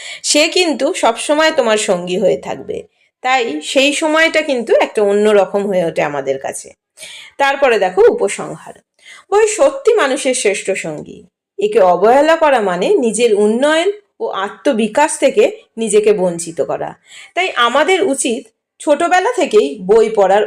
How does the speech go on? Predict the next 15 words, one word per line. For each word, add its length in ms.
অভ্যাস 440
গড়ে 240
তোলা 260
এবং 200
বইকে 400
নিজের 320
জীবনের 420
অবিচ্ছেদ্য 600
অংশ 200
করে 220
তোলা। 220
একমাত্র 300
বই 260
পারে 260
আমাদের 320